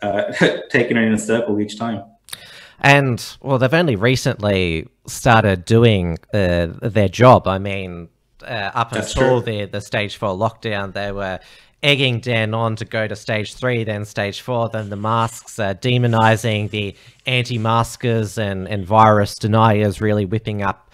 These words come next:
Speaker 2: hatred to, to them. But, uh, as I said in my introduction, with the,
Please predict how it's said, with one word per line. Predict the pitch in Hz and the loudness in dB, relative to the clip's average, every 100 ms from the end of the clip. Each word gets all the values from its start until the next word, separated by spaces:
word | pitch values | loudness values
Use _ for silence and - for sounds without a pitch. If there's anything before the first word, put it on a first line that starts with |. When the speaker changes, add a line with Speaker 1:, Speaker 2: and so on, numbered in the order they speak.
| - - - | -20 -20 -4
Speaker 2:
hatred | 123 120 - 127 107 92 | 0 0 0 0 0 0
to, | - 110 98 92 | -2 2 2 0
to | - | 0
them. | 101 139 117 82 92 165 - - - - - | 6 8 8 4 0 -2 -6 -20 -20 -20 4
But, | 135 127 - | 6 6 6
uh, | 131 131 | 2 4
as | 143 135 | 6 6
I | |
said | 117 131 120 | 4 2 0
in | |
my | 107 104 | 0 0
introduction, | 101 104 117 - - 87 80 80 | -2 0 2 0 -2 -4 -4 -6
with | 85 120 117 - | -2 0 0 -2
the, | 117 107 101 | -4 -2 -2